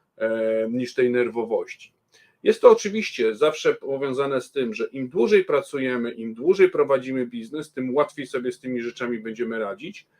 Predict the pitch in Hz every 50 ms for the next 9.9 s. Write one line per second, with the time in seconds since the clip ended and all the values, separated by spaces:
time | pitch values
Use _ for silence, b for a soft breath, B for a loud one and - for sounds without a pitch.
0 | _ _ _ _ - 170 - 269 262 233 - 220 202 196 185 180 180 170 165 180
1 | 175 175 170 165 135 127 123 123 120 135 143 127 - 165 156 151 151 143 127 -
2 | - 143 135 131 135 143 143 - 147 139 127 135 131 131 123 117 - - - 127
3 | 123 127 127 131 127 127 127 - - - 120 123 120 123 123 120 117 117 - 147
4 | 147 151 151 139 - - 127 120 117 120 117 110 - 127 113 117 117 117 110 107
5 | - - - 117 110 110 113 135 165 202 - _ _ _ _ _ _ _ _ _
6 | - - - - 104 98 - - 127 123 - - 156 147 147 - 156 147 131 139
7 | 135 127 120 127 127 127 170 180 185 185 175 - - 135 127 123 131 120 113 110
8 | 110 117 147 - 254 - - - _ _ _ _ _ _ _ _ _ _ _ _
9 | _ _ _ _ _ _ - - 117 120 123 135 147 143 - - _